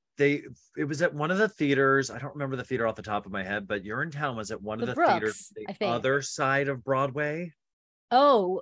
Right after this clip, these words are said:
Speaker 2: oh, it was
Speaker 1: It
Speaker 2: on
Speaker 1: was
Speaker 2: the other side.
Speaker 1: on the other side of Broadway where we seldom tread, right?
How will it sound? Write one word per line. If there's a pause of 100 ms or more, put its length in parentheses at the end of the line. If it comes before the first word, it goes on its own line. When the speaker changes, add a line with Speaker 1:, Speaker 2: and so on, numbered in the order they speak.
(100)
Speaker 2:
oh,
it
was
Speaker 1:
It
Speaker 2:
on
Speaker 1:
was
Speaker 2:
the
other
side.
Speaker 1:
on
the
other
side
of
Broadway
where
we
seldom
tread,
right?